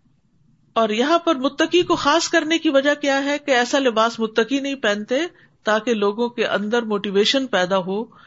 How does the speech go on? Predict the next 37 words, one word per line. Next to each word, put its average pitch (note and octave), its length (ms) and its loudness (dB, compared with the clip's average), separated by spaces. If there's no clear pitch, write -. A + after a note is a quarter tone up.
کہ G#3+ 80 -4
ہمیں A3+ 400 0
ایسا F#3 240 -2
کام F#3 340 -2
نہیں F#3+ 160 0
کرنا F3 320 -4
اور F#3+ 180 0
وہ B3+ 120 2
کام G3+ 300 0
کرنا F#3+ 320 -2
ہے G3+ 100 0
جو F3 120 -2
اللہ E3+ 140 0
تعالیٰ E3+ 400 0
کی D4 120 -6
پسند D#3+ 360 -4
کا C#3+ 220 -4
ہے۔ - 140 -10
اور - 160 0
پھر A#3+ 180 0
یہ B3 200 0
ہے D4 160 0
کہ C#4+ 100 -4
ریشم A3+ 440 2
جو A#3+ 140 -2
ہے A#3 180 -2
یہ G#3 120 -8
صرف B3 260 -2
مردوں F3+ 380 -2
پر F3+ 260 -4
حرام F3 320 -6
ہے، G#3 140 -6
عورتوں F#3+ 360 0
پر F#3+ 160 -4
حرام E3+ 340 -4
نہیں F3+ 340 -4
ہے، G#3 180 -4